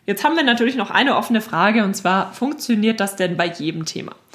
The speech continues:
Kann jedes Profil auf acht Millionen Pinterest-Betrachter ansteigen?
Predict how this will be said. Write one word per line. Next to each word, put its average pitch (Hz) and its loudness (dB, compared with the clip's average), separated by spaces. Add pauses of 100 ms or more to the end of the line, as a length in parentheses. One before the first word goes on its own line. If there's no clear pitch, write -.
(320)
Kann 269 2
jedes 226 2
Profil 214 0
auf 285 2
acht 254 0
Millionen 202 0
Pinterest-Betrachter - -2
ansteigen? 226 2